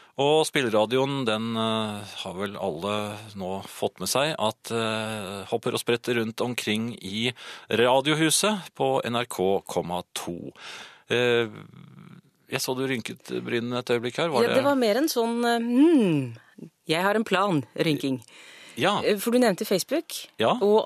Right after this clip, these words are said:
Speaker 2: at, eh, eh, det nå er, eh, tretti tusen ett hundre og førtiåtte medlemmer
Speaker 1: Mhm.
Speaker 2: på Herreavdelingens, eh, Facebook-side. Jeg tenker som så, Jan, det er ikke veldig mange ting jeg kan være bedre enn Finn Bjelke i.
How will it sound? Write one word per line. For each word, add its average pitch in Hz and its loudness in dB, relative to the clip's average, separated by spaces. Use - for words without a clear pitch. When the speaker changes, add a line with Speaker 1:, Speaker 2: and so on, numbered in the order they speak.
Speaker 2:
at, - -6
eh, 202 4
eh, 190 2
det 185 -2
nå 175 2
er, 160 0
eh, 170 2
tretti 170 -2
tusen 160 -4
ett 156 -4
hundre 160 -2
og 151 0
førtiåtte - -2
medlemmer 143 2
Speaker 1:
Mhm. 117 2
Speaker 2:
på 160 2
Herreavdelingens, 143 0
eh, 143 2
Facebook-side. 151 0
Jeg 233 6
tenker 185 0
som 180 0
så, 123 0
Jan, 113 -4
det 156 0
er 196 4
ikke 247 0
veldig 254 2
mange 208 4
ting 139 2
jeg 160 2
kan 165 -4
være 160 2
bedre 143 2
enn 151 2
Finn 139 0
Bjelke 139 -2
i. 131 -4